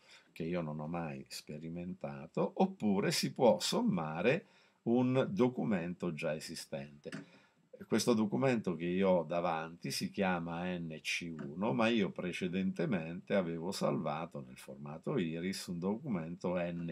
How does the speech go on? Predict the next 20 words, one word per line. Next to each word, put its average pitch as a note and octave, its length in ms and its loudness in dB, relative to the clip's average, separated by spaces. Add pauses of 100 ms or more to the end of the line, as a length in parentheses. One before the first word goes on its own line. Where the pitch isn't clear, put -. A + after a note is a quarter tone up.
(120)
C. - 360 -2 (460)
Quindi G#2 380 6
lo E2+ 140 0
vado F2+ 280 4
a D#2+ 80 0
cercare, F2 920 0 (240)
N D#2+ 420 -4
C, F2+ 640 -2 (560)
e E2 140 -8
lo D#2+ 100 -6
trovo D#2 500 -10
qui, F#2 480 -4 (440)
gli F2 160 -4
dico E2 340 -2
apri, D#2 580 -2 (460)
e E3 160 4
gli G#3+ 140 4
dico - 540 0
va F#2 200 2
bene. - 600 -4